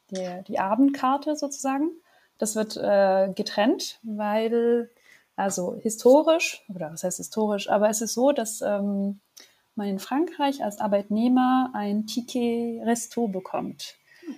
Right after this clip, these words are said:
Und zwar ist es so eine Art, äh, Essensgutschein, mit dem die Leute, die keine Kantine haben, mittags essen gehen können.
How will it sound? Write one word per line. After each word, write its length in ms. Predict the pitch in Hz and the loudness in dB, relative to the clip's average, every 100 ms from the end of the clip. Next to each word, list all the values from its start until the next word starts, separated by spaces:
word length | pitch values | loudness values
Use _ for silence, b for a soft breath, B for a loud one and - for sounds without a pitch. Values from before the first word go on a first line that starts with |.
| B B _ _ _ _ _ - | B B _ _ _ _ _ 2
Und 180 | 226 | 2
zwar 340 | 220 226 247 262 | 4 4 6 4
ist 140 | 226 | 2
es 120 | 233 | -2
so 80 | - | 0
eine 160 | 214 214 | 0 4
Art, 400 | 214 220 220 - | 4 4 0 -2
äh, 760 | 214 196 190 175 175 170 165 - | 2 4 4 0 -4 -6 -8 0
Essensgutschein, 840 | 285 320 339 - 294 - 262 247 | 0 2 -4 -2 -2 0 2 2
mit 160 | 220 214 | 0 0
dem 200 | 214 208 | 0 0
die 80 | |
Leute, 440 | 190 190 220 233 226 | 2 4 4 0 -4
die 240 | 208 208 | -2 -4
keine 240 | - 196 196 | -2 -4 -2
Kantine 560 | 185 185 214 233 254 | -4 -4 -2 0 2
haben, 500 | 247 254 269 285 302 _ _ - | 2 2 2 2 0 _ _ -8
mittags 640 | 214 220 233 240 - - | -8 -2 -4 -4 -10 -8
essen 300 | 196 196 185 | -6 -6 -10
gehen 260 | 175 - - | -10 -12 -12
können. 480 | - - - - | -12 -12 -12 -16